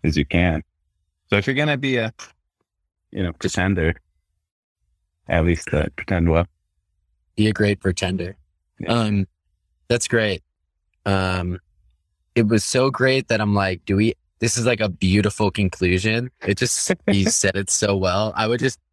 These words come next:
Speaker 2: if this was a
Speaker 1: Thanks, man.
Speaker 2: podcast, the music would have started as we sang.
Speaker 1: Do-do-do-do-do.
Speaker 2: Yeah. <laughs> Old ragtimey music would play over. <laughs>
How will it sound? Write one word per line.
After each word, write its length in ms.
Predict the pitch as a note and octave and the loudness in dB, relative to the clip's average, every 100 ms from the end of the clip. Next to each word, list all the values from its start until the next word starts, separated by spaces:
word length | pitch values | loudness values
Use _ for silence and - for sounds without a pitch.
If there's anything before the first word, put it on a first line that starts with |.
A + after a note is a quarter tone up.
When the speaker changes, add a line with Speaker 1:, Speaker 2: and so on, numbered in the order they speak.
| _ | _
Speaker 2:
if 120 | B2 | -2
this 200 | A2+ C#3 | 0 0
was 100 | B2+ | 2
a 40 | B2+ | 2
Speaker 1:
Thanks, 100 | G2 | 2
man. 160 | G#2 G#2 | 0 0
Speaker 2:
podcast, 320 | B2+ A2+ - | -2 -2 -2
the 80 | G#2+ | -2
music 420 | G2+ G2+ G#2 G#2 | 0 0 0 0
would 100 | G#2+ | -2
have 80 | F#2 | -2
started 480 | - F#2+ F#2+ F#2+ F#2+ | -2 0 0 0 0
as 240 | F#2 A2 | -2 0
we 100 | G2+ | -2
sang. 260 | - - F#2 | -2 -4 -2
Speaker 1:
Do-do-do-do-do. 580 | G#2+ A#2+ B2 D#3 D3 C#3+ _ _ _ _ - | 0 0 2 2 2 0 _ _ _ _ -4
Speaker 2:
Yeah. 160 | D3 - G3+ F#3 G#3 - - - | -4 0 -2 -2 -6 -8 -12 -4
<laughs> 720 | C4 - _ - - B3 B3+ A3 F#3 - - G3+ - - - - | -4 -4 _ -20 -2 0 2 0 -4 -8 -6 -6 -4 -4 -2 0
Old 280 | A#2+ A#2+ A2 | 2 2 0
ragtimey 720 | A#2 G#2+ G#2 A#2+ A2+ A2 G#2+ | 0 0 -2 -2 -2 0 0
music 360 | G2 G2 G#2 G#2 | 0 -2 -4 -4
would 160 | G2 | -6
play 360 | - G#2 G#2 G#2 | -2 0 2 0
over. 360 | G2 G2 F#2 A2+ _ _ - C3 - _ | 0 -2 -2 -8 _ _ -6 -6 -6 _
<laughs> 160 | E3+ | -2